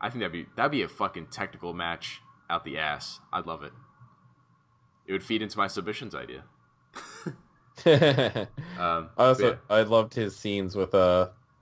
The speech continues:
Speaker 2: <laughs> crap, I'm, I ca-, I'm already forgetting his new name, <laughs> but Rockstar Spud.
Speaker 1: Oh, uh, Drake Maverick. <laughs>
Speaker 2: Jake Maverick, yeah.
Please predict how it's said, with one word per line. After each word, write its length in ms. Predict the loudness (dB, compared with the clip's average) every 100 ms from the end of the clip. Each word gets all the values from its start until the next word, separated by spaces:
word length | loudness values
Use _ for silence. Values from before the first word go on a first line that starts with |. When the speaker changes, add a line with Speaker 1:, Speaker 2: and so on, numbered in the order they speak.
| _ _ _ _ _ -12
Speaker 2:
<laughs> 40 | -8 -4 -4 -4 -10 -12 _ _ _ -20 _ -8
crap, 280 | 2 2 4
I'm, 140 | -2 -2
I 60 | -4
ca-, 140 | 0
I'm 160 | 0 4
already 200 | 6 6
forgetting 360 | 4 2 4 2
his 140 | 0
new 140 | 0 4
name, 340 | 4 4 0 -8 -18
<laughs> 280 | -16 -8 2
but 220 | 2 2
Rockstar 440 | 4 4 4 2 2
Spud. 380 | 4 2 2 -2 _ _ _ _ 4
Speaker 1:
Oh, 160 | 4
uh, 300 | 6 2 0
Drake 360 | -4 -4 -4 -2
Maverick. 380 | -2 -2 -4 -8 -12 -14
<laughs> 240 | -6 -4 2
Speaker 2:
Jake 240 | 2 2
Maverick, 360 | 2 0 0 2
yeah. 220 | 4 4